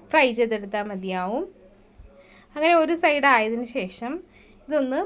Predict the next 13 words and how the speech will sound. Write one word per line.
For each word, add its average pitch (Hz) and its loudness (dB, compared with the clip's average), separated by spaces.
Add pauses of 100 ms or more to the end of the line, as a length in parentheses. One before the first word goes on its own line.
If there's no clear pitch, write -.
മറിച്ചിട്ട് 202 -2
കൊടുക്കാം. - -14 (1300)
ഇപ്പോൾ 285 6
ഒരു 277 0
സൈഡ് 277 12
ആയിട്ടുണ്ട്. 247 6
ദാ 311 8
ഇതുപോലെ 220 2
ഓരോന്നായിട്ട് 202 2 (140)
നമുക്കൊന്ന് 220 0
മറിച്ചിട്ട് 269 2
കൊടുക്കാം. 170 -2 (4000)
അങ്ങനെ 254 6